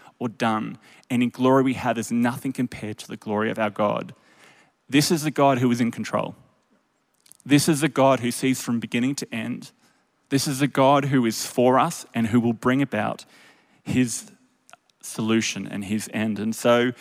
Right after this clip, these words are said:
in the midst of all this, this book of Revelation is written to these seven churches. Uh, these seven churches were in an area called Asia Minor, which today is modern-day Turkey.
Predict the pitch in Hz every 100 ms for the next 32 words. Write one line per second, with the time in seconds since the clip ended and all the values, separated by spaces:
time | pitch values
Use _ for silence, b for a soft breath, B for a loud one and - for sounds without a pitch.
0 | B B B 143 156 175 - 180 160 143
1 | 139 120 - 127 147 139 135 123 120 120
2 | 123 123 110 107 117 120 - 113 110 -
3 | 127 120 113 117 113 - 101 92 - _
4 | - 107 117 117 143 131 127 127 - -
5 | 117 117 - B B B 123 120 123 123
6 | 131 127 - 113 - 123 131 123 113 113
7 | 127 117 - - 117 117 117 107 113 110
8 | 104 107 - 113 113 131 123